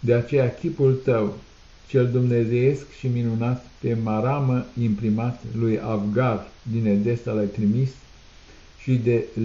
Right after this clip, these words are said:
lepra păcatelor l-ai vindecat. De aceea icoana ta, cea de jertfă, Sfintei Veronica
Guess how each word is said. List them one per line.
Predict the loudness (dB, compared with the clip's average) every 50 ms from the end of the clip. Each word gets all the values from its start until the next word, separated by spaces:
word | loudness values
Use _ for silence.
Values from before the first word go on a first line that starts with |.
| 0 2
lepra | 4 2 2 2 -2 -4 -4
păcatelor | -4 -2 -2 -4 -4 -2 -4 -4 -4 -4 -2 -2 0 0 2 0 0 0
l-ai | -2 -2 0
vindecat. | 0 2 0 0 0 -4 -8 -10 -12 -14 -14 -18 -20 -20 -20 -20 -20 -20 -20 -20 -20 -20 -20 -20 -20 -20 -20 -20 -10
De | -2 2 4
aceea | 4 4 2 0 -2 -2 -2 -2 -2 -2
icoana | -2 -2 -2 -2 -2 -2 0 0 0
ta, | -2 -2 0 -2 -2 -2 -4 -8 -14 -20 -20 -20 -20 -6
cea | 0 0 2
de | 2 4 2 2
jertfă, | 2 2 0 0 0 -2 -6 -6 -4 -2 -2 -2 -4 -10 -16 -20 -20 -20 -20 -20 -20 -20 -20 -20 -20 -20 -20 -20 -20 -20 -20
Sfintei | -6 -2 -2 0 0 0 0 0 0 2
Veronica | 4 2 2 2 2 0 -2 -4 -4 -4 -4 -4 -4 -10